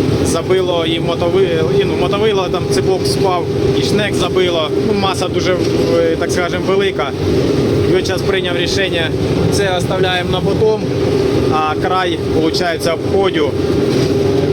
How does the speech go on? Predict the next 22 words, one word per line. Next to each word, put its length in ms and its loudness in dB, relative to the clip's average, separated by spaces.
Поле 240 0
підгорнуте, 800 0
зараз 320 -2
йду 180 0
поперек 460 0
рядків, 440 -2
потихеньку. 800 -2
Ну, 80 0
а 20 -2
по-другому 480 0
ніяк. 360 0
Ждать, 240 -2
поки 260 -2
це 140 0
висохне, 480 0
так 140 -2
це 120 0
взагалі 340 0
пересохне. 600 0
Тому 200 0
зараз 240 0
отак 240 -2